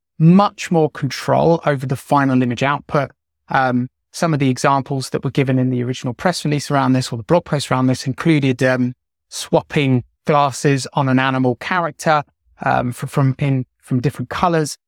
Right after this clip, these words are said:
and doing that very easily without having to change any of the rest of the image.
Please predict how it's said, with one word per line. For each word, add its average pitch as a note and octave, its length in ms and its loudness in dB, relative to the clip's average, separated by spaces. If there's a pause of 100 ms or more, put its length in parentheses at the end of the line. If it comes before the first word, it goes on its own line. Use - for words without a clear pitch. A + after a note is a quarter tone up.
and D3 140 0
doing F#3 160 2
that D3 160 -2
very F3+ 220 2
easily C3+ 400 0
without B2+ 240 0
having C3+ 240 -4
to C3 100 -6
change B2 640 0
any C3+ 260 2
of A#2+ 120 -2
the C3 100 -2
rest B2 320 -4
of A#2 140 -8
the A#2+ 160 -10 (240)
image. E3 500 0